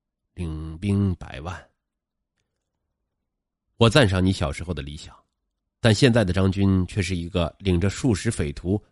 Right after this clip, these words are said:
到处滥杀无辜的魔头。”“我杀人是有选择、有目的的。”“你能告诉我，你到重庆犯的第一件大案杀害一个卖面的农民，抢了他六千元钱，你的目的是什么？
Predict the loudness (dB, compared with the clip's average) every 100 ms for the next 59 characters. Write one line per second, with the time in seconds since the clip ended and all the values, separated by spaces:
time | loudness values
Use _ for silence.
0 | 0 2 2 0 0 0 2 0 0 -2
1 | 0 0 0 -2 -2 -6 _ _ _ _
2 | _ _ _ _ _ _ _ _ _ _
3 | _ _ _ _ _ _ _ -6 -2 0
4 | 0 0 -2 -2 -2 -6 -8 -8 -10 -6
5 | -4 -4 -6 -20 -20 _ _ _ _ _
6 | _ _ _ _ _ _ _ _ _ _
7 | _ _ 4 6 8 4 2 0 0 -2
8 | -4 _ _ _ 2 4 4 4 2 4
9 | 4 4 2 0 -2 0 0 0 -2 -4
10 | -8 _ _ _ 0 0 2 2 2 4
11 | 6 6 4 4 2 4 4 2 -2 _
12 | _ _ -4 0 2 2 2 2 4 2
13 | 2 0 -4 -6 _ _ _ 2 4 4
14 | 2 0 -6 -8 -12